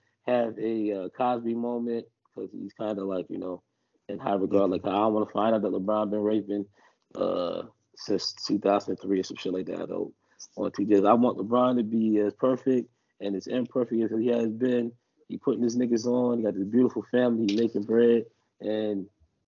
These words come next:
you know, he, he talk his, you know, he try to be, you know, do more than shut up and dribble and shit. Yeah,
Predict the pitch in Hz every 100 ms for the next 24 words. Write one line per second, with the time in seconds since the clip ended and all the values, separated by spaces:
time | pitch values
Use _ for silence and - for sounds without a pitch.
0 | - 98 101 113 107 127 _ 127 135 147
1 | - 160 - 151 143 156 151 139 151 _
2 | - 131 131 131 - _ _ _ _ -
3 | 117 123 120 - 127 120 151 - _ _
4 | - 131 131 123 120 - 127 123 117 139
5 | 127 101 95 - - _ _ _ _ _
6 | _ _ _ _ _ _ _ - 87 82